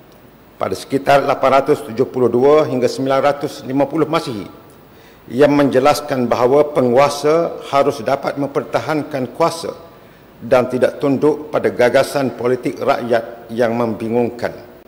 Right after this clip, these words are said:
Apatah lagi dalam keadaan suasana kejahilan dan hinga-binga rakyat yang tidak memahami maslahat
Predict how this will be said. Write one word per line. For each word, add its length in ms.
Apatah 360
lagi 360
dalam 280
keadaan 440
suasana 560
kejahilan 720
dan 120
hinga-binga 760
rakyat 400
yang 160
tidak 240
memahami 640
maslahat 560